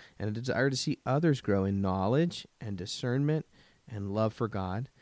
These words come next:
and a desire to produce and see others produce the fruit of righteousness through Christ.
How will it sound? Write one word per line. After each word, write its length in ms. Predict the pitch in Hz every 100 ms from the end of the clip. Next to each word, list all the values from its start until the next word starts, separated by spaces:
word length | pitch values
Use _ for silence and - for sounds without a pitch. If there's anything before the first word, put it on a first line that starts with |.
| - 104
and 100 | 110
a 40 |
desire 340 | 101 110 120
to 100 | 117
produce 480 | 101 113 117 131 -
and 180 | - 104
see 340 | - 143 131 -
others 360 | 127 170 135
produce 380 | - 104 104 120
the 140 | - 123
fruit 460 | - - 143 156
of 160 | 170 131
righteousness 800 | 107 101 - 101 - 110 117 - _ _
through 280 | - 107 107
Christ. 560 | - 101 92 - -